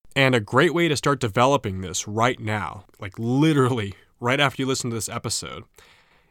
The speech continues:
is to think about the next meeting that you have on your schedule, whether that's this afternoon or tomorrow morning or whenever. And I want you to go into that meeting resolved not to leave there until there is a clear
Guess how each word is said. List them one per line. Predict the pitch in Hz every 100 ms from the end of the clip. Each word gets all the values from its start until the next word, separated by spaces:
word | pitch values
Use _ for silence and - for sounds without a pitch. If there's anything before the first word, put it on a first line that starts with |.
| -
is | 131
to | 123
think | 156 156
about | 127 117
the | 104
next | 113 180 -
meeting | 143 160 156 120
that | 107 120
you |
have | 104 110 87 69 - -
on | 120 113
your | 110
schedule, | - 117 92 - 98 _
whether | 113 104
that's | 101 -
this | 104
afternoon | 120 113 113 120 135 131
or |
tomorrow | 117 113 104
morning | 117 127 131 117
or | 101
whenever. | 110 131 98 90 - - - _ _ _ -
And | 117
I |
want | 120 170 -
you |
to | 180
go | 143 139
into | 160 147
that | 113
meeting | 110 107 104 101
resolved | 104 104 95 123 131 104 -
not | 110 104 107 151
to | -
leave | 156 165 180 156
there | 107 92 92 95 - _ _ _ -
until | 113 - 117
there | 110 110
is | 98
a | 95
clear | - - 143 143 151